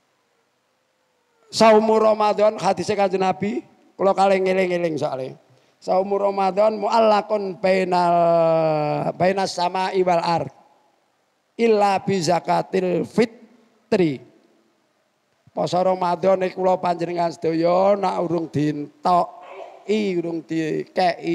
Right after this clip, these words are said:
zakat fitrah niku dereng diterima nang ngersane Gusti. Mula dizakati akehe rong kilo setengah kilogram. Aja goleke beras paling murah niku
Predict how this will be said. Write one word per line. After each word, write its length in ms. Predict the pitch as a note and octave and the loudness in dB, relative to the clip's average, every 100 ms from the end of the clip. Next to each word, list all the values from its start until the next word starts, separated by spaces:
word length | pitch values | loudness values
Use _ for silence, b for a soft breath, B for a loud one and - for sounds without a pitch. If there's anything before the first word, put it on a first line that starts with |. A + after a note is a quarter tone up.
| E3 | -2
zakat 320 | D#3 D3 D3+ - | -2 0 -4 -4
fitrah 480 | D3+ D3 E3 D#3+ | -10 -4 0 0
niku 400 | D#3 D#3 F#3+ G3 - | -2 -6 -4 -4 -4
dereng 560 | D3+ D#3 D3+ D#3 D3 C3+ | -2 -2 0 0 -2 -8
diterima 720 | D3 - D3 C#3 C3 D#3+ E3+ | -10 -8 -6 -6 -4 0 0
nang 320 | D#3 C#3+ C#3 | 0 -4 -4
ngersane 640 | C3 A#2+ C3 C3 D3 E3 - | -8 -6 -4 -4 -4 -6 -4
Gusti. 720 | D#3 C3+ - D#3+ E3 F#3+ G#4 - _ _ _ _ _ _ _ - | -6 -4 -4 0 2 4 2 -2 _ _ _ _ _ _ _ -6
Mula 320 | D3 D#3 E3 | -2 0 0
dizakati 1120 | D#3 C#3+ C#3+ C3+ C3+ - - F3 E3+ D3+ C#3 - - | -2 -4 -4 -4 -6 -6 -2 0 0 0 -6 -10 -8
akehe 680 | D#3 D3+ - D#3 D#3 F#3 G3 G3 G3+ F#3 G3 - _ _ _ _ - | -4 -4 -2 -2 0 2 2 2 0 -2 -8 -16 _ _ _ _ -4
rong 320 | F3 F3 E3 | 0 0 -2
kilo 320 | D#3+ E3 E3 D3+ | -2 0 2 0
setengah 640 | - - D3+ D3 - - | -4 -10 -4 -4 -4 -6
kilogram. 960 | D3+ D3 C#3+ - E3+ F#3 E3 D3 C3 - B B B B | -6 -4 -6 -4 2 4 2 0 -10 -18 B B B B
Aja 240 | F3 F3 E3+ | -6 -2 -2
goleke 480 | - F3 F3 F3 G3 | 2 2 2 0 -2
beras 400 | - E3+ F#3 - | -2 0 0 0
paling 400 | E3+ E3 F3 E3+ | -2 -2 -2 -4
murah 720 | F3 F3 G#3 G3 E3+ B2 - - | -4 0 2 2 2 -2 -8 -8
niku 320 | E3 F#3+ | -4 0